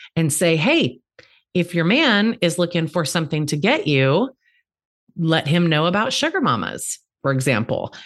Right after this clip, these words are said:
and, you know, give him the information on how he can get in touch with your business and get you a gift certificate,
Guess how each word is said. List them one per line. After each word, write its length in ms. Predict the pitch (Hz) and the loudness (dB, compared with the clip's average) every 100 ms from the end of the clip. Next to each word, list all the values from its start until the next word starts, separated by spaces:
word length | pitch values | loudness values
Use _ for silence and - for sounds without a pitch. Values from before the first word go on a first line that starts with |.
| - - | -12 -2
and, 480 | 160 151 147 147 - | 0 2 2 2 0
you 100 | 170 | 0
know, 280 | 139 131 139 143 | 0 0 -2 0
give 260 | 151 180 180 | 2 2 2
him 320 | 156 196 202 | 0 2 2
the 120 | 202 | 0
information 800 | 196 185 180 180 175 185 180 160 | 0 -2 -2 -2 0 0 -2 -2
on 160 | 147 | -2
how 240 | 143 156 151 | -2 -2 -2
he 180 | 139 160 | -2 -2
can 180 | 156 | -2
get 260 | 147 139 - | 0 -2 -2
in 140 | 156 | -6
touch 420 | 151 - 247 - - | -4 -2 -2 -2 -2
with 260 | 143 135 | -2 0
your 200 | 127 131 | 0 2
business 920 | 131 247 349 165 117 107 240 247 - - _ _ _ _ _ _ | 2 0 0 -2 0 0 0 -2 -8 -10 _ _ _ _ _ _
and 460 | 165 156 151 151 151 - | 0 2 2 0 -2 -2
get 240 | 131 127 - | -2 0 0
you 180 | 147 170 | 2 2
a 80 | |
gift 200 | 180 247 | 2 0
certificate, 600 | 247 269 180 - 131 110 | -2 -4 -6 -4 -2 -2